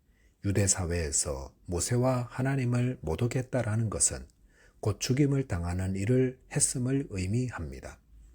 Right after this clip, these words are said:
그래서 공회는 스데반을 철저히 조사하려고 그의 대답을 듣고 있었던 것이었습니다. 사도행전 칠 장은 이 일로 조사를 받는 스데반의 말인데,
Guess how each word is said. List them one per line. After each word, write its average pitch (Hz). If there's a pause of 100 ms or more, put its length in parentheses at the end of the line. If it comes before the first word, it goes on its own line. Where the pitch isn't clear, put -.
(360)
그래서 98
공회는 85
스데반을 107
철저히 143
조사하려고 78 (360)
그의 80
대답을 104
듣고 117
있었던 120
것이었습니다. - (920)
사도행전 143
칠 131
장은 80 (540)
이 143
일로 131
조사를 113
받는 92
스데반의 131
말인데, 87